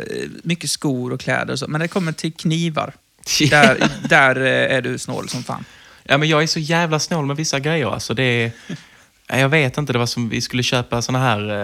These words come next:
Speaker 2: eh, vi skulle köpa ljus innan. Och jag bara, "Men de här är billiga."
Speaker 1: Ja, men så är man ju.
Speaker 2: "Ja, men de här är fina." "Nej, men de här är mycket billiga. Skit om de är fina. De, de har ett syfte, de ska brinna."
Speaker 1: Ja, exakt. Du ska,
Speaker 2: Det
Speaker 1: du ska elda upp dem.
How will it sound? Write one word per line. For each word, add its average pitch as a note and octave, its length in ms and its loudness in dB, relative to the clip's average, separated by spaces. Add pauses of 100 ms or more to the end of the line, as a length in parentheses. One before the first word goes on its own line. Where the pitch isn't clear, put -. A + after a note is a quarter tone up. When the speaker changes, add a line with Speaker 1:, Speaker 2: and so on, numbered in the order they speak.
(340)
Speaker 2:
eh, F#2+ 60 -4
vi A2+ 100 -6
skulle A#2 160 -8
köpa A2+ 240 -4
ljus A2+ 500 -2
innan. B2+ 340 -4 (920)
Och B2+ 80 -2
jag B2 80 0
bara, A#2 120 2
"Men A#2 100 2
de D3+ 120 4
här D#3 180 4
är G2+ 60 2
billiga." G#2+ 540 -2 (520)
Speaker 1:
Ja, - 280 -4
men - 100 -12
så - 140 -4
är D3+ 140 4
man B2 120 -4
ju. C#3 40 2
Speaker 2:
"Ja, D3 60 4
men E3 120 0
de E3+ 120 2
här D#3 180 6
är B2+ 40 2
fina." B2+ 520 0
"Nej, C#3+ 160 2
men D#3 80 0
de D3+ 100 2
här D3+ 120 4
är A2+ 40 2
mycket C#3+ 260 -2
billiga. C3+ 360 -2
Skit C3 280 -4
om C3 100 0
de B2+ 120 2
är C3 40 0
fina. C3 360 -2
De, A#2 200 -2
de C3+ 120 2
har C#3 140 2
ett C3+ 140 0
syfte, C3+ 300 -2
de G#2 120 -2
ska A2 120 -4
brinna." A#2 680 -2
Speaker 1:
Ja, C#3+ 280 -4 (260)
exakt. C#3+ 320 0
Du C3+ 100 -4
ska, C3+ 160 2
Speaker 2:
Det B2 280 2
Speaker 1:
du E3 120 2
ska - 140 2
elda B2+ 240 0
upp - 300 -2
dem. B2 200 -6